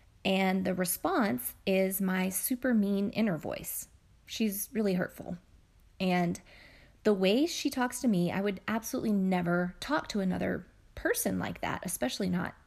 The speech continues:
a friend that I love. So if this would have happened for real,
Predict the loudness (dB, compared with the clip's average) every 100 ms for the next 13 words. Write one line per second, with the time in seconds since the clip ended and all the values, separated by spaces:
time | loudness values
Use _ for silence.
0 | -10 -8 -8 -4 0 2 0 -2 -2 -2
1 | -2 -2 -2 -4 0 -2 -2 -8 -20 -20
2 | -20 -20 -20 -10 2 2 2 -4 0 0
3 | 0 0 0 -4 -2 0 2 0 -6 _
4 | -20 -6 -2 0 2 4 4 4 0